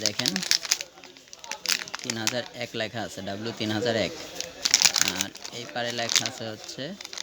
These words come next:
সাতশো পঁয়ত্রিশ। এটা হচ্ছে চায়না, একবার থেকে ফিটিং প্যাকেট করে আসা মাল, এটা খুব ভালো। তারপরে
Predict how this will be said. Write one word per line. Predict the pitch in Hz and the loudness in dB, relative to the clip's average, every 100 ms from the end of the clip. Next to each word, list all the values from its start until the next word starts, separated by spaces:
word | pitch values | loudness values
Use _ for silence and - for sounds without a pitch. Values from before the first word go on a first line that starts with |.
| - - - - - | -12 -16 -18 -2 0
সাতশো | - 107 - 117 - | 4 2 2 -2 -2
পঁয়ত্রিশ। | 117 - 85 - - - - - - - - - - - - - - 262 277 269 294 262 254 - - | -2 -2 -4 -2 0 -2 -4 -6 -8 -10 0 0 0 -6 -4 -2 -2 -6 -6 -8 -10 -10 -10 -10 -6
এটা | 101 113 | -2 -4
হচ্ছে | - - | -6 -4
চায়না, | 113 110 117 165 180 - - - - 110 | 0 2 2 0 -2 0 0 -4 -8 -8
একবার | 110 104 - | -6 -2 -2
থেকে | 117 110 - | -2 -6 -8
ফিটিং | 107 120 120 107 - | -8 -6 -8 -10 -10
প্যাকেট | - 104 117 - | -4 -2 -2 -4
করে | 110 101 | -2 -2
আসা | 95 120 196 - - - - - | -2 -4 -4 -10 -16 -10 -6 4
মাল, | 101 104 | 6 6
এটা | 101 117 - - - 104 110 | 4 0 2 2 0 -2 -4
খুব | 120 110 - - - - - - | -4 -6 -6 -2 -2 -2 -8 -8
ভালো। | 113 107 82 - - - - - 262 269 - - - 127 | -6 -4 -4 -8 -6 -6 -6 -6 -6 -4 -4 -4 -4 -2
তারপরে | 110 107 117 | 2 4 4